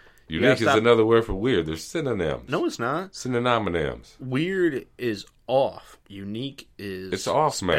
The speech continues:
Speaker 2: special. No, unique is special in a good way.
Speaker 1: It's still off.
Speaker 2: No.
Speaker 1: It's weirdly special in a good way. <laughs> It works for me. And if you like listening to it, thank you.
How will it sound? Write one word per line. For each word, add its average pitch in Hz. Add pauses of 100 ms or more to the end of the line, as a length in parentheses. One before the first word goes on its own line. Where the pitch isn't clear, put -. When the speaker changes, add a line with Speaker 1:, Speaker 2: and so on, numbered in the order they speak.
Speaker 2:
special. -
No, 151
unique 143
is 127
special 147
in 120
a 90
good 120
way. 87 (280)
Speaker 1:
It's -
still 62
off. 57 (120)
Speaker 2:
No. 95
Speaker 1:
It's 85
weirdly 76
special 71
in 65
a 65
good 67
way. 82
<laughs> -
It 170
works 175
for 95
me. 95 (320)
And 85
if 85
you 87
like 104
listening 87
to 78
it, 73
thank 67
you. 65